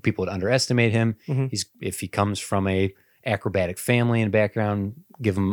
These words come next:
Speaker 1: a frickin' billy club or a baton and he could beat the crap out of people in Gotham.
Speaker 2: Mm-hmm.
Speaker 1: Great. Let's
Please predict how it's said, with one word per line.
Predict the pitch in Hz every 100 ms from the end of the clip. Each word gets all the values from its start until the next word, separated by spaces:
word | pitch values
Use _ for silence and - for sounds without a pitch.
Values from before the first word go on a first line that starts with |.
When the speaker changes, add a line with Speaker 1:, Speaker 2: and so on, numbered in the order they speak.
| -
Speaker 1:
a |
frickin' | 107 101 101 95 92 98
billy | 98 98
club | 95 98 95
or | 95 90
a | 90 95 -
baton | 110 - 101 95 92
and | 85
he | 101
could | 151 131 _
beat | 107 -
the |
crap | - 87 -
out | 85
of | 76
people | 87 - 85
in |
Gotham. | 85 127 123 147
Speaker 2:
Mm-hmm. | - - - _ _ _ -
Speaker 1:
Great. | - 127 90 - - _ _ _ _ -
Let's | 104 -